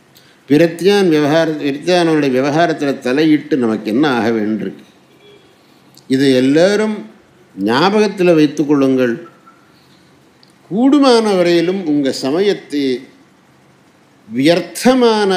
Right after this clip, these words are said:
விஷயங்களிலே விநியோகிக்காமல் பகவன் நாம ஜபத்திலேயோ பகவத் தியானத்திலேயோ உங்க சமயத்தை விநியோகம் செய்யுங்கள். அதனால் உங்களுக்கு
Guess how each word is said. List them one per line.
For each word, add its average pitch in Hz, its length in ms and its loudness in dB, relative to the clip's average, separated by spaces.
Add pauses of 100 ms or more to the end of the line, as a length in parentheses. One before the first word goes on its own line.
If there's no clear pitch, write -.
விஷயங்களிலே 156 920 0 (1000)
விநியோகிக்காமல் 170 1080 0 (920)
பகவன் 160 640 0
நாம 185 340 0
ஜபத்திலேயோ 156 720 0 (100)
பகவத் 135 480 -4
தியானத்திலேயோ 170 1080 0
உங்க 135 220 -2
சமயத்தை 151 640 -2
விநியோகம் 190 680 2
செய்யுங்கள். 117 580 -6 (720)
அதனால் 110 460 -4
உங்களுக்கு 110 380 -4